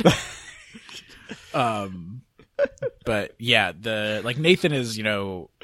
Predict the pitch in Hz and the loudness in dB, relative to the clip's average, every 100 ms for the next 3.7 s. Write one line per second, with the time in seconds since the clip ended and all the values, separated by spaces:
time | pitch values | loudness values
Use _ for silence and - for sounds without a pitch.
0 | - 117 - 147 127 127 123 - - - | -6 -6 -2 2 4 4 0 -2 -10 -6
1 | 135 117 117 113 - - 113 120 131 - | -2 0 0 0 -2 -2 -2 -2 -6 -4
2 | 135 143 143 151 - - - - - 139 | -2 0 0 -2 -6 -20 -12 -8 0 2
3 | 120 113 101 92 85 87 | 2 2 2 2 0 -4